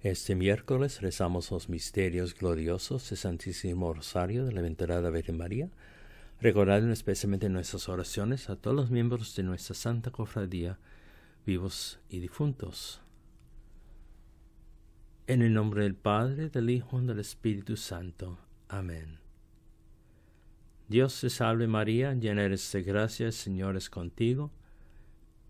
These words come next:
Bendita tú eres entre todas las mujeres, y bendito es el fruto de tu vientre, Jesús.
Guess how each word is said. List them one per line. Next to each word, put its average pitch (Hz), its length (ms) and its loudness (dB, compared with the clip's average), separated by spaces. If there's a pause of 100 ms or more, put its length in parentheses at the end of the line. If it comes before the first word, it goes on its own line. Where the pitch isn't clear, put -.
Bendita 110 420 4
tú 104 160 2
eres 110 300 0
entre 98 240 0
todas 104 260 2
las 107 100 0
mujeres, 110 760 -2 (600)
y 107 120 0
bendito 98 420 0
es 123 160 0
el 127 80 2
fruto 110 380 -2
de - 40 -10
tu 101 120 -4
vientre, 92 500 0
Jesús. - 680 -8